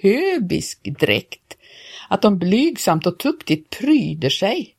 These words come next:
icke med hårflätningar och guld eller pärlor eller dyrbara kläder, utan med goda gärningar, så som det höves kvinnor som vill räknas för gudfruktiga.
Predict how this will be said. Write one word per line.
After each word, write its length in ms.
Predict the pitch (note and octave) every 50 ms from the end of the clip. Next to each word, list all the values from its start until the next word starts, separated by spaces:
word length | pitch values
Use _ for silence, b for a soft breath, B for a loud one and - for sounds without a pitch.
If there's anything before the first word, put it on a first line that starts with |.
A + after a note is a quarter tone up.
| _ _ _ _ _ _ _ _ _ _
icke 240 | - C4+ - - -
med 200 | F#3+ E3 E3+ D#3+
hårflätningar 1080 | C#3 - F#3+ G#3 C4 E4+ F4 E4+ - - G3 F#3+ G3 F#3+ F#3+ - G3+ G3 G3 F#3+ F#3+
och 140 | G3+ G#3 G3+
guld 300 | B3 B3+ A#3 F3+ E3 E3+
eller 160 | E3+ E3+ F3
pärlor 520 | E3+ - F3+ F#3+ G3 A3 A3+ G3+ E3+ E3
eller 200 | F3 E3 E3 E3
dyrbara 540 | D#3+ D#3 E3+ F3+ A3+ B3 A3 F#3 D3+ D#3+ D3+
kläder, 580 | D3 - - G3+ G#3 G3+ F3+ E3 D3 D#3+ D#3 B B B B B B
utan 400 | - F3+ F#3 - F#3+ F3+ F3+ F3+
med 160 | F3 F3+ F#3 F3+ B B B B B
goda 760 | - D3+ C#3+ D#3 F#3+ A#3 D4 E4 D#4 B3 F#3 D#3+ D3 - D3+
gärningar, 680 | D#3 D#3 D#3+ E3+ F#3 A3 B3 G#3+ D3 D3 C#3+ - - E3+
så 180 | D#3 - - E3+
som 160 | E3+ - E3+
det 80 | D#3+ D#3+
höves 380 | E3 F#3+ A3 A#3+ F#3+ C#3+ -
kvinnor 380 | - - - F3+ G3+ G#3+ E3 C#3+
som 160 | - F3+ D#3+
vill 240 | D#3 D#3+ D#3 D#3+ D3+
räknas 800 | D#3+ E3 F#3 A3+ C4+ C4+ - - - - - - D3 G3+ A3 -
för 420 | - - E4 D4+ G3+ D#3+ - - -
gudfruktiga. 1300 | - D3+ D3 E3+ F#3 A3 B3+ B3 - - - - - - - - - - _ - - - - B1 -